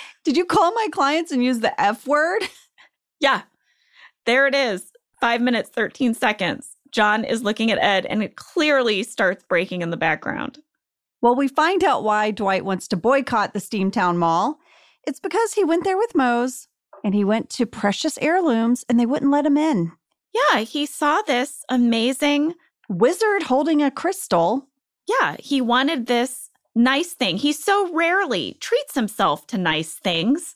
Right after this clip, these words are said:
Speaker 1: Mm-hmm.
Speaker 2: He made himself vulnerable.
Speaker 1: Yeah.
Speaker 2: He wanted it, and they denied him
Speaker 1: Yeah.
Speaker 2: entry.
Speaker 1: Kelly says,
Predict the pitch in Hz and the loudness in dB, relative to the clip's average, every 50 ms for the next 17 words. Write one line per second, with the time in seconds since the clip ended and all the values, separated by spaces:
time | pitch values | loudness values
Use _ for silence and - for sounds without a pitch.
0 | _ _ - - 247 262 233 240 214 220 254 302 - _ _ _ _ _ _ _ | _ _ -4 -2 0 0 2 0 0 0 -2 -2 -4 _ _ _ _ _ _ _
1 | _ _ _ _ _ _ - 285 285 262 196 175 247 262 262 294 330 349 359 320 | _ _ _ _ _ _ 0 0 2 2 2 2 2 2 2 2 0 -2 -2 -2
2 | - - 302 302 302 285 247 240 220 220 220 208 208 220 208 208 208 220 277 453 | 0 0 -2 -2 -2 -2 0 0 2 2 0 0 0 -2 -2 -2 -2 0 0 -2
3 | 466 _ _ _ _ _ - 220 254 320 392 359 - - _ - - 302 285 233 | -4 _ _ _ _ _ -4 0 0 2 2 2 -2 -4 _ -4 -2 0 0 2
4 | 233 262 285 359 427 381 240 226 240 240 - 240 240 240 247 254 233 240 233 226 | 2 2 2 2 0 0 0 0 -2 0 0 0 2 2 2 2 0 0 0 0
5 | 214 208 208 208 196 214 240 285 277 - 262 254 254 247 247 269 - - - 202 | 2 2 2 0 0 0 0 0 0 0 0 2 4 4 2 2 0 -4 -6 -2
6 | 196 190 190 220 254 311 466 453 - 180 165 208 240 262 277 - - - 196 170 | 0 2 2 4 4 2 2 2 0 0 0 0 0 0 0 -2 -2 -2 -2 -2
7 | 147 120 - - _ _ _ _ _ _ _ - 226 240 294 403 440 359 - - | -2 -4 -6 -10 _ _ _ _ _ _ _ -2 0 2 2 4 2 0 0 0
8 | 247 233 233 233 233 - - - | 0 2 2 0 -2 -4 -8 -18